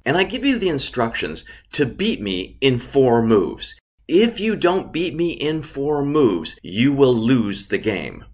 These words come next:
Okay, now think about it for just a moment. What type of behavior are you likely to have in playing this game? Think of a pawn as a server blade. Think of a knight as a piece of software. Are you going to be passive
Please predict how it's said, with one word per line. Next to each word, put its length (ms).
Okay, 380
now 160
think 280
about 240
it 120
for 120
just 260
a 80
moment. 360
What 440
type 320
of 300
behavior 800
are 100
you 220
likely 460
to 100
have 640
in 180
playing 320
this 160
game? 320
Think 160
of 100
a 100
pawn 760
as 140
a 40
server 440
blade. 400
Think 180
of 80
a 60
knight 480
as 120
a 60
piece 240
of 80
software. 720
Are 140
you 160
going 220
to 60
be 160
passive 800